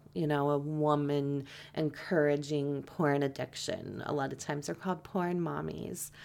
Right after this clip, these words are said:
Um, but, um, you know, so I'm saying this to say that, yes, I've seen, I've seen the problems that porn can bring. However,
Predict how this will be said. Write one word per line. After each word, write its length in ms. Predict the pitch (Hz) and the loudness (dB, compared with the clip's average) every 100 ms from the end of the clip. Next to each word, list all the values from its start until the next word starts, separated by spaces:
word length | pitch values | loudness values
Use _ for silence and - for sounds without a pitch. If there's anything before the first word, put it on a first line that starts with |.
| - - - | -16 -16 -2
Um, 360 | 175 175 175 170 | 4 6 4 4
but, 640 | 185 175 170 - - - - - - | 6 6 6 4 0 -6 -8 -10 0
um, 640 | 180 175 170 165 160 156 - - - - - | 4 4 4 2 -2 -8 -14 -20 -20 -8 4
you 120 | 185 | 8
know, 140 | 165 | 8
so 360 | 160 185 165 - | 6 8 8 8
I'm 180 | - 175 | 6 6
saying 340 | 185 220 214 175 | 6 6 8 6
this 200 | 165 - | 2 0
to 100 | 156 | 0
say 300 | 165 151 147 | 6 6 8
that, 320 | 151 143 - | 4 2 2
yes, 300 | 160 156 - | 2 2 0
I've 140 | 143 | -6
seen, 840 | - - - 165 156 151 143 139 - - - - 180 | -6 -8 0 2 2 2 0 -4 -10 -20 -20 -10 -8
I've 100 | - | 2
seen 240 | 202 208 | 4 6
the 80 | 165 | 4
problems 1200 | - 170 156 151 151 85 - - - - - - - - - 165 | 2 4 6 6 2 -10 -10 -12 -12 -10 -12 -12 -16 -20 -12 0
that 240 | 151 - | 0 0
porn 280 | - 151 143 | 2 2 2
can 240 | 151 147 | -2 -4
bring. 360 | 151 165 160 160 | -2 -2 -2 -6
However, 840 | - 180 - 311 190 - - - | -2 0 2 2 2 -2 -2 -6